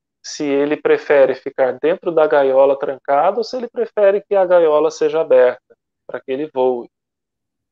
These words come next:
Provavelmente o passarinho iria escolher deixar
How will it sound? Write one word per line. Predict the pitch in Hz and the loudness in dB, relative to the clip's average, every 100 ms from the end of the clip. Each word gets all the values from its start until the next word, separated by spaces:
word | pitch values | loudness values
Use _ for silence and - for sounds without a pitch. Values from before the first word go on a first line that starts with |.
| _ - | _ -2
Provavelmente | 170 196 175 156 147 170 | 2 4 4 2 0 -6
o | - | -8
passarinho | 214 208 247 220 226 285 _ _ | -10 -6 -8 -6 -10 -12 _ _
iria | 202 156 156 | -12 -10 -10
escolher | 165 - 143 131 156 208 _ | -8 -4 -2 -2 -4 -6 _
deixar | 170 - 156 139 160 214 | -10 -4 0 2 2 0